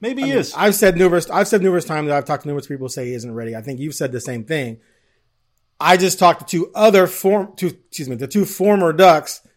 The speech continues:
Speaker 2: who also have, you know, team sources. One of them told me that he was told, and this is ob-, obviously third hand, I'm just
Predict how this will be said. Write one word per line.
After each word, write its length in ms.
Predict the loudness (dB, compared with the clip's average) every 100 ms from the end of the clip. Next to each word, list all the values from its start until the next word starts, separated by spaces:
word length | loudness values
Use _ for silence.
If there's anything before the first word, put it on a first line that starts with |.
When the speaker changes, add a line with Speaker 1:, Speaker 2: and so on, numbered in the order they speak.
| _ _
Speaker 2:
who 120 | -6
also 360 | 2 2 4 2
have, 460 | 2 2 0 -4 _
you 80 | -8
know, 140 | -8 -8
team 240 | -8 -8
sources. 540 | -6 -6 -6 -10 -12 -16 _ _ _
One 340 | -4 4 6
of 80 | 6
them 160 | 6 4
told 300 | 4 4 4
me 100 | 2
that 120 | 2
he 140 | 4 6
was 180 | 6 4
told, 520 | 2 2 0 -4 -12 _ _ _ _ _ -12
and 80 |
this 120 | -10 -8
is 120 | -8
ob-, 220 | -8 -10 -14
obviously 320 | -14 -14 -8
third 260 | 0 2
hand, 160 | 2 -2
I'm 100 | -4
just 220 | -8 -12